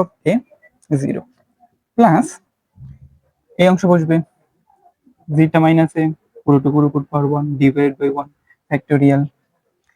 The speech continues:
এবং এইটার পরিবর্তে f of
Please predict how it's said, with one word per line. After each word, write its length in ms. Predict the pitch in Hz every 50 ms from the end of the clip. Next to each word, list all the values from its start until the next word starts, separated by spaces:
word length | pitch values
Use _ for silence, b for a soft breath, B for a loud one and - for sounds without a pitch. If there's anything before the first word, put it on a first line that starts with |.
| _ _ _ 156
এবং 140 | 143 135 139 135 135 - 143
এইটার 200 | 147 139 - 143 139 156
পরিবর্তে 360 | 151 151 156 156 156 - 233 - - _ _ _ _ _ _ _ _ _ _ _ _ _ _ _ _ _ _ _ _ _ _ _ _ _ _ - 156 147
f 20 | - 170
of 60 | 165